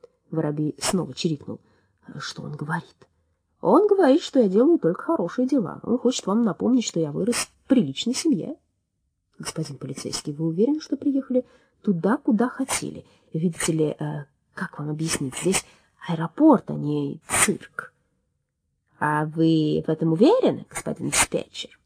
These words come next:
подчеркнуто вежливо спросил его Джерри, стараясь при этом не расхохотаться и как можно дальше припрятать свою иронию. «Э, если у вас здесь вместо самолетов летают птицы, а пассажиры, как вы сами изволили выразиться,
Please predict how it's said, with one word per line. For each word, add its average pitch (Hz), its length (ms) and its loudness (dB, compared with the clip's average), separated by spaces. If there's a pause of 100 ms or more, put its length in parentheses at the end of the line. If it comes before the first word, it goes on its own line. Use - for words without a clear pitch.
(300)
подчеркнуто 156 500 -4
вежливо 214 300 -2
спросил 165 400 -6
его 170 100 -2
Джерри, 170 400 -4
стараясь 151 400 -8
при 165 140 0
этом 160 180 -2
не 165 60 0
расхохотаться - 680 -6
и 147 40 -6
как - 140 -12
можно 165 260 -2
дальше 156 420 -6 (240)
припрятать 214 480 0
свою 233 320 0
иронию. 131 380 -6 (380)
«Э, 165 120 6
если 226 300 8
у 220 40 8
вас 220 180 6
здесь 208 200 6
вместо 214 200 4
самолетов 214 500 4
летают 208 340 2
птицы, - 560 4 (220)
а - 80 4
пассажиры, 220 500 2
как - 200 -4
вы 165 80 -2
сами 156 280 0
изволили 156 420 2
выразиться, 160 560 2